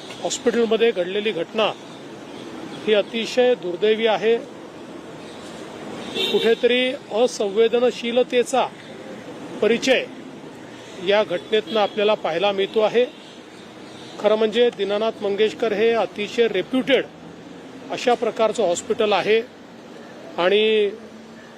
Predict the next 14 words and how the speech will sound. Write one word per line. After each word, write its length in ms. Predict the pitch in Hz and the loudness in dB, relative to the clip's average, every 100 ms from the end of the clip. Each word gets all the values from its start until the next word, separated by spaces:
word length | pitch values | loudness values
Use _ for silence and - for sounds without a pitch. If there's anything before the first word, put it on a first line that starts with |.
| - | -2
अ, 40 | 180 175 175 175 - | 2 2 2 -4 -4
स्वतः 300 | 185 214 208 | 0 4 4
लता 300 | 196 180 214 | 4 2 0
दिदींनी 460 | 202 214 233 233 156 - - - - - - - | 2 0 2 2 0 -6 -18 -18 -20 -20 -20 -4
त्या 120 | 208 202 | 2 2
ठिकाणी, 600 | 196 208 202 226 226 226 269 - - - - | 2 2 4 4 4 2 -2 -14 -18 -20 -6
अ, 120 | 175 | -2
पुढाकार 560 | 170 196 175 196 220 220 | 0 0 2 2 4 2
घेऊन 320 | 175 240 202 - - - - - 254 | 4 4 4 0 -18 -20 -20 -16 -2
आणि 120 | 233 | 0
मंगेशकर 500 | 208 208 220 - 220 | 2 2 2 2 -2
कुटुंबियांनी 720 | 220 208 202 208 208 220 220 | -2 -4 0 2 4 4 2
त्याच्या 500 | 226 - - 180 208 196 - - - - - | -2 -10 -8 -2 -2 -2 -6 -18 -18 -12 -6
पाठीमागे, 580 | 170 202 196 190 208 | 0 2 2 4 4